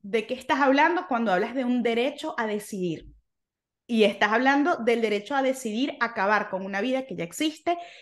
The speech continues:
Y tomo de nuevo el planteamiento que hacía Ani, este ejemplo que ponía, bueno, ¿y cuál es la diferencia entro-, entonces entre decidir matar a tu hijo de cinco años o matar al niño de cuatro semanas, que también es tu hijo que tienes en el vientre?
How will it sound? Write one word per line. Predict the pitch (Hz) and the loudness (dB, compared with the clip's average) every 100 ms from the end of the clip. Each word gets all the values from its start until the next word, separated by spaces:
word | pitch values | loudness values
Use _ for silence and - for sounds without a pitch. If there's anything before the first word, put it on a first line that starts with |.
| - | -6
Y | 247 240 | -4 4
tomo | 254 254 269 | 6 8 8
de | 285 | 8
nuevo | 262 214 | 8 6
el | 214 | 4
planteamiento | 247 254 254 214 202 202 | 2 0 0 -2 -4 -6
que | 202 | -4
hacía | 233 208 190 202 | -4 -2 2 2
Ani, | 196 208 190 | 2 0 -2
este | 202 208 | -4 -4
ejemplo | 226 233 233 226 226 | -2 0 0 0 -2
que | |
ponía, | - 185 190 | -2 -2 0
bueno, | 190 175 | 2 2
¿y | |
cuál | 175 190 | 2 2
es | |
la | 220 | 4
diferencia | 233 233 190 185 208 | 2 2 -2 0 -2
entro-, | 220 220 196 | 0 -2 -2
entonces | 220 208 202 190 233 247 - _ - - _ | -4 -2 -2 -2 -4 -6 -10 _ -20 -20 _
entre | - 226 220 190 - - _ | 2 4 6 4 2 -14 _
decidir | 202 233 233 254 240 240 240 - - _ _ _ | 4 4 4 2 4 4 2 -2 -12 _ _ _
matar | 233 247 240 220 | -2 0 2 4
a | 233 | 4
tu | 285 | 2
hijo | 277 | 0
de | 262 | 0
cinco | 269 262 240 240 | -2 -4 -4 0
años | 254 294 427 440 - _ | 0 0 -4 -10 -20 _
o | 233 | -2
matar | 226 214 208 | 0 2 2
al | 202 | 2
niño | 220 220 233 | 0 -2 -2
de | 220 | -2
cuatro | 202 190 | -4 -4
semanas, | 214 208 160 151 170 | -6 -4 -2 -2 -4
que | - | -6
también | 180 180 170 | -2 0 -2
es | |
tu | 170 | -2
hijo | 170 175 | -4 -4
que | - | -4
tienes | 180 175 | -2 -2
en | 202 165 | -2 -2
el | 139 | -2
vientre? | - 92 - | -4 -8 -12